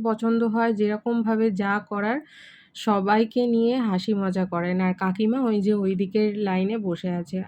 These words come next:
আসলে সবাই এত ব্যস্ত এই পুজোটা নিয়ে, আলাদাভাবে আর আলাপ করানো গেল না। নেক্সট টাইম আমি চেষ্টা করব তোমাদের সঙ্গে আলাদাভাবে আলাপ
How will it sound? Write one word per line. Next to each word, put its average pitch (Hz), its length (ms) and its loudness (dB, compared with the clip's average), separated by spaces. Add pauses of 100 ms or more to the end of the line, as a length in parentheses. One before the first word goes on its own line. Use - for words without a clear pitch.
আসলে 240 340 0
সবাই 254 360 0
এত 233 260 -2
ব্যস্ত 220 440 0
এই 233 180 6
পুজোটা 226 520 2
নিয়ে, 220 300 2 (600)
আলাদাভাবে 240 720 2
আর 277 180 2
আলাপ 214 320 0 (540)
করানো 214 440 2
গেল 196 300 2
না। 233 220 0 (120)
নেক্সট 202 340 -4
টাইম 262 180 4
আমি 233 200 2
চেষ্টা 214 340 -4
করব 220 360 -2
তোমাদের 190 380 -4
সঙ্গে 208 320 -6
আলাদাভাবে 196 560 -2
আলাপ 190 260 -2